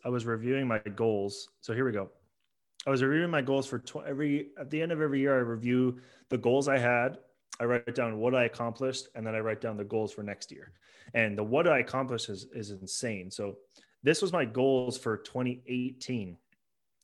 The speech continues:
uh, twenty-five deals in one year. And that was, like, a stretch for us, and five deals in, so twenty-five deals in Memphis and five deals in Cleveland.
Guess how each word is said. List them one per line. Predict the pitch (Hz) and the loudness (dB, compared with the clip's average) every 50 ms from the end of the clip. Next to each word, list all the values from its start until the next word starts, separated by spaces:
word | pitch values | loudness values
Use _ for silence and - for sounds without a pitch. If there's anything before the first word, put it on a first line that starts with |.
| _ _ _ _ _ _ _ _ | _ _ _ _ _ _ _ _
uh, | 120 113 107 107 104 - | 0 2 2 2 0 -2
twenty-five | - - - - 135 147 165 147 - - 135 135 131 131 120 107 | -8 -10 -6 -4 -2 0 -2 -2 2 6 6 8 8 6 4 0
deals | 117 120 123 120 117 117 117 117 113 113 - - - _ _ _ _ _ | 2 4 4 6 6 4 4 2 0 -2 -8 -12 -16 _ _ _ _ _
in | - 120 113 110 | -4 -4 -2 0
one | 113 120 120 113 | 0 0 0 0
year. | 107 110 107 98 90 87 - _ _ _ _ _ _ _ - | 0 -2 -2 -2 -4 -8 -10 _ _ _ _ _ _ _ -4
And | 110 113 120 | 0 4 6
that | 135 160 123 139 | 4 4 6 2
was, | 123 120 120 | 2 4 4
like, | 117 110 101 - - - _ _ - | 4 4 2 0 -6 -16 _ _ -8
a | 107 98 | -8 -8
stretch | - - - - - 127 113 104 95 - - - - - - _ _ _ | -8 -10 -10 -4 0 0 0 0 0 -4 -6 -8 -8 -10 -14 _ _ _
for | _ - 110 104 107 | _ -6 -2 0 2
us, | 107 107 107 - - | 2 0 0 -2 -4
and | 117 110 101 | -6 -6 -8
five | - - - 120 120 123 123 117 104 98 | -8 -2 0 4 6 6 6 4 2 -2
deals | 110 113 113 113 107 113 | 0 0 0 0 0 -2
in, | 107 104 - | -6 -6 -6
so | - - 123 113 | -4 -4 -4 -4
twenty-five | - - 139 156 147 151 147 139 127 | -2 -2 -2 -2 2 2 2 2 4
deals | 135 135 131 120 120 | 2 2 2 2 0
in | 107 107 | -4 -2
Memphis | 113 123 127 123 - 139 131 117 - | -2 -2 -4 -2 -2 -2 -2 -2 -4
and | 107 98 - | -8 -10 -8
five | - - 120 120 127 123 107 | -6 -2 2 4 4 2 2
deals | 104 110 110 107 101 107 | 0 0 0 0 -2 -4
in | 104 | -8
Cleveland. | - - 110 104 95 92 92 85 87 | -10 -8 -10 -10 -10 -10 -12 -16 -16